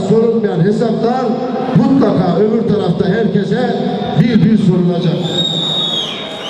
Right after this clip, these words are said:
Hesap günü mutlaka gelip çal-, çatacak.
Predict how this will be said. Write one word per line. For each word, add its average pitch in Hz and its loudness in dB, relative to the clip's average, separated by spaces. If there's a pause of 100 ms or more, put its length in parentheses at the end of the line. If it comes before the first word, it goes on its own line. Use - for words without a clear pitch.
(220)
Hesap - 2
günü 240 2
mutlaka 240 0
gelip 214 0
çal-, 202 0
çatacak. 196 2